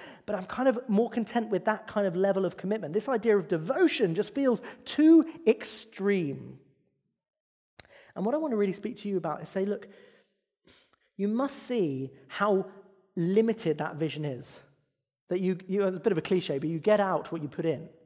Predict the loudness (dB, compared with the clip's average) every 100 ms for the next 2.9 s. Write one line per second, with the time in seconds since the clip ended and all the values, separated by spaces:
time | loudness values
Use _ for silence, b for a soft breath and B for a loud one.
0 | _ _ _ _ -2 0 0 -2 0 4
1 | 4 4 4 2 0 B 6 8 8 8
2 | 10 10 10 6 0 0 4 2